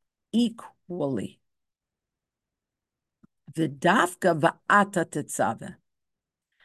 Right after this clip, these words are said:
And dafka va'ata, atzmiusay shel Moshe, shel hamayla mishem v'toyar,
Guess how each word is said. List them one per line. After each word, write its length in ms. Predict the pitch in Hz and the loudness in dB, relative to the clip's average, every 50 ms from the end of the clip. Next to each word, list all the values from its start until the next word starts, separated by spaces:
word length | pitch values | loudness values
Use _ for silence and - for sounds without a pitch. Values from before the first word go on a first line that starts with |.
| _ _ _ _ _ - | _ _ _ _ _ -2
And 320 | 175 180 185 180 151 143 - | 2 2 2 2 0 -2 -2
dafka 720 | - 190 202 240 - - - - - - 165 156 147 - - _ _ _ _ _ - | 0 2 2 2 2 0 -2 -6 -4 -2 -2 -2 -2 -4 -10 _ _ _ _ _ -2
va'ata, 960 | 160 160 - - _ _ - - 233 262 277 269 - - - - - - - _ _ _ _ _ _ _ _ _ - | -2 -2 -2 -4 _ _ -2 0 2 4 2 2 0 -4 -12 -12 -12 -14 -18 _ _ _ _ _ _ _ _ _ 2
atzmiusay 960 | - 208 214 214 - - 190 185 185 185 196 196 262 277 - - 285 277 220 | 4 4 4 4 0 0 0 2 4 4 4 4 4 2 2 0 0 0 0
shel 240 | - - - 190 170 | -2 -2 -2 -2 -2
Moshe, 500 | 160 - 147 127 - - - - - - - - - - - - | -2 -2 -4 -4 -6 -8 -10 -12 -14 -16 -18 -20 -20 -20 -14 -4
shel 240 | - - 175 214 | 0 4 6 6
hamayla 580 | 220 202 196 196 196 226 254 262 269 262 254 233 | 6 6 6 6 6 6 6 6 4 4 4 4
mishem 540 | 220 226 214 - - 240 233 240 233 220 208 | 4 2 2 0 -2 0 2 2 2 2 2
v'toyar, 640 | 208 220 - - 190 202 208 202 175 - - - | 0 -4 -6 -6 -4 -2 -2 -2 -2 -4 -6 -10